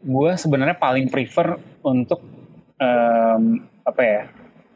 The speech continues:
pa-, pa-, gue sebenarnya paling seneng kalau misalnya nggak perlu melakukan itu gitu. Gue paling seneng kalau misalnya, eh, apa, kita dis-, kita da-, dari, dari obrolannya udah, udah lumayan ke cover lah, eh,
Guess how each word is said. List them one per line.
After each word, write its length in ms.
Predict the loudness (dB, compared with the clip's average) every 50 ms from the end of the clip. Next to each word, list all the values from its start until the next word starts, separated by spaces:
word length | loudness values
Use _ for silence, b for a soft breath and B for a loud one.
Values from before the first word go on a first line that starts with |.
| _ _ _ _ _
pa-, 220 | -6 -6 -6 -4
pa-, 160 | -4 -4 -4 -2
gue 200 | -2 0 0 0
sebenarnya 260 | 0 0 0 0 2
paling 160 | 0 0 0
seneng 220 | -2 -2 -4 -2 0
kalau 180 | 0 2 2
misalnya 300 | 0 0 -2 -2 0 0 0 0
nggak 120 | -2 -2
perlu 220 | -2 -2 0 0 2
melakukan 320 | 0 0 0 -2 -2 -4
itu 180 | -4 -2 -2 0 0
gitu. 120 | 0 0 0
Gue 100 | -2 -2
paling 240 | -2 -2 -2 -4 -4
seneng 160 | -6 -4 0
kalau 160 | 0 2 0
misalnya, 640 | 0 -2 -2 -2 -2 0 0 0 2 0 0 -2 -4
eh, 760 | -4 -4 -2 0 0 2 0 0 2 2 2 2 2 2 2 0
apa, 160 | 0 -2 -2
kita 180 | -2 -2 -2 0
dis-, 300 | 0 0 -2 -4 -10 -18 _
kita 180 | -8 -4 -2
da-, 220 | 0 0 0 0 0
dari, 440 | 0 0 2 2 2 2 0 0 0
dari 220 | 0 0 0 0
obrolannya 480 | 0 0 0 0 0 2 2 0 0 0
udah, 220 | 0 0 0 -2 -4 -8 -20 B B B B B _
udah 260 | -8 -4 0 0 2 2
lumayan 480 | 2 2 0 0 0 -2 -2 -4 -6 -8
ke 180 | -10 -12 -8 -6
cover 340 | -4 -4 -4 -2 -4 -2 0
lah, 180 | 0 0 -2 -2 -8 -10
eh, 360 | _ -2 0 2 2 0 0